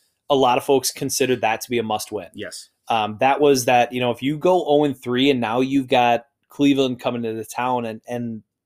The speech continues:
Speaker 1: you might be staring at oh and four there.
Speaker 2: Mm-hmm.
Speaker 1: Um, oh and four is a lot different than one and three in my mind right
Speaker 2: Mm-hmm.
Speaker 1: now. Um, you know, I, I think you, those two early losses in the season, well, yeah, they're tough.
Speaker 2: Mm-hmm.
Speaker 1: That's an undefeated Arizona team and a
Speaker 2: Mm-hmm.
Speaker 1: three and one Cincinnati team that you
Speaker 2: Yep.
Speaker 1: lost to right now.
Speaker 2: Mm-hmm.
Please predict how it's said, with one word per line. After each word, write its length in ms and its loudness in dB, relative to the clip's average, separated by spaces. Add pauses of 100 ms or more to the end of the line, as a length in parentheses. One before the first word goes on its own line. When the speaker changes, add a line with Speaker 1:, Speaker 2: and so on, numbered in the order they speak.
(440)
Speaker 1:
you 200 0
might 300 2
be 100 -4
staring 360 4
at 120 2
oh 200 0
and 100 -8
four 400 2
there. 380 2
Speaker 2:
Mm-hmm. 100 -18 (360)
Speaker 1:
Um, 280 -2 (100)
oh 140 6
and 100 2
four 160 4
is 80 2
a 60 4
lot 260 2
different 300 -2
than 140 -4
one 140 -2
and 120 -6
three 180 -6
in 80 -6
my 140 -8
mind 240 -12
right 160 -14
Speaker 2:
Mm-hmm. 160 -12 (200)
Speaker 1:
now. 60 -4
Um, 380 -4 (260)
you 100 0
know, 180 4
I, 180 2 (160)
I 60 0
think 260 -2
you, 140 -8 (100)
those 340 0
two 340 -2
early 280 6
losses 400 2
in 80 -4
the 80 -4
season, 320 -2
well, 120 2
yeah, 220 2
they're 140 0
tough. 420 0 (100)
Speaker 2:
Mm-hmm. 840 -20 (260)
Speaker 1:
That's 240 0
an 80 0
undefeated 480 0
Arizona 420 4
team 280 -4
and 80 -2
a 40 -6
Speaker 2:
Mm-hmm. 80 -14
Speaker 1:
three 240 -2
and 120 0
one 280 0
Cincinnati 560 -6
team 220 -12
that 80 -6
you 60 -10
Speaker 2:
Yep. 80 -8
Speaker 1:
lost 280 -12
to 100 -14
right 200 -12
now. 80 -18
Speaker 2:
Mm-hmm. 240 -10